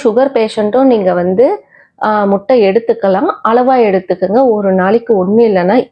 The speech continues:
இரண்டு வந்து எடுத்துக்கலாம். உங்க டாக்டரை கன்சல்ட் பண்ணிக்கிட்டு நீங்க எடுத்துக்கிறது ரொம்ப நல்லது. அதே போல இந்த வேக வச்ச முட்டையில பாத்தீங்கன்னா விட்டமின்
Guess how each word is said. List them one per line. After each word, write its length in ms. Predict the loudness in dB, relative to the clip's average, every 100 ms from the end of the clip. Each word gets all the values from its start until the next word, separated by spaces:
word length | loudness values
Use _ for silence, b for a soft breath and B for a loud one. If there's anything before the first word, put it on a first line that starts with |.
| -2
இரண்டு 280 | 0 0 0 -2
வந்து 180 | 0 0 0
எடுத்துக்கலாம். 580 | -2 -6 -2 -2 -2 -2 -2
உங்க 140 | -2 0
டாக்டரை 400 | -4 -4 -4 -4 -2
கன்சல்ட் 400 | -4 -2 -2 0 -2
பண்ணிக்கிட்டு 440 | -2 -4 -2 0 0
நீங்க 180 | 2 2 0
எடுத்துக்கிறது 680 | -2 -8 -4 0 0 0 0
ரொம்ப 160 | -2 -4
நல்லது. 400 | -2 -2 0 2 0 -2 _ _ _ _ _ -8
அதே 140 | 0 0 0
போல 260 | 0 2 2 2
இந்த 140 | 0 2
வேக 300 | 0 2 2
வச்ச 260 | 0 0 -2 -2
முட்டையில 420 | -2 0 2 2 0
பாத்தீங்கன்னா 500 | -4 -4 -2 0 0 2 0
விட்டமின் 420 | 2 2 4